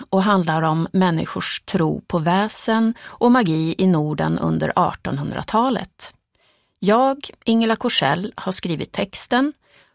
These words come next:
och Reine Rosenberg har gjort illustrationerna. Till vår hjälp har vi haft professor Ulf Palmenfelt som kontrollerat att all fakta stämmer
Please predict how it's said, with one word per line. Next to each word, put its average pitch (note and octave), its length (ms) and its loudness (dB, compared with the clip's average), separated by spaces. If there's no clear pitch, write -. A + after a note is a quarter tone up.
och D4 120 2
Reine D4 260 6
Rosenberg E3+ 680 0
har F3+ 140 0
gjort F3 380 -2
illustrationerna. - 920 -2
Till F#3 120 0
vår G3+ 180 2
hjälp B3+ 380 0
har A#3 100 -2
vi A3 60 0
haft F3 500 -4
professor E3+ 800 -2
Ulf A#3+ 380 0
Palmenfelt E3+ 800 -2
som F3 180 -2
kontrollerat C#3+ 840 -4
att - 220 -6
all A#3+ 320 2
fakta - 520 -4
stämmer D#3 640 -2